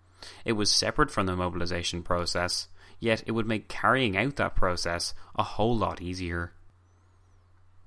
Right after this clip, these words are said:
We thus come to the central point of the project, the real point of no return. So often it is Austria's declaration of war on Serbia that is upheld. But consider the chronology.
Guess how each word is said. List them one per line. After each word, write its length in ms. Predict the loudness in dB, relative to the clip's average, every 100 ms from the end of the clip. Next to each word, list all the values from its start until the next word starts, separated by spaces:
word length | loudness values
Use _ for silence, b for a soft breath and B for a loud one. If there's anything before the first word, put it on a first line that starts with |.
| -20 -18 -18 -20 -20 -20 -20 -20 -20 -20 -20 -20 -20 B B B B -2
We 100 | 2
thus 220 | 2 2
come 240 | 4 2
to 80 | 2
the 80 | 0
central 380 | 2 2 2 0
point 300 | 0 0 -2
of 100 | -4
the 60 |
project, 600 | -2 0 0 -4 -8 -8
the 300 | -4 0 0 -2
real 400 | -4 0 2 2
point 340 | 0 0 -2 -4
of 80 |
no 160 | -2 0
return. 600 | 0 2 2 2 0 -4 -8 -20 -20 -20 B B B
So 200 | 0 4
often 240 | 4 4 0
it 20 |
is 160 | 0 4
Austria's 480 | 4 4 2 -2 0
declaration 520 | -2 0 0 0 -2
of 80 | -2
war 200 | 2 4
on 100 | 4
Serbia 460 | 2 2 2 0 -2
that 120 | -2
is 120 | -4
upheld. 500 | -4 -2 -2 -4 -6 -12 -20 -20 -20 B B
But 120 | 0
consider 340 | 0 0 0
the 80 | -2
chronology. 800 | 0 2 2 2 0 -2 -6 -8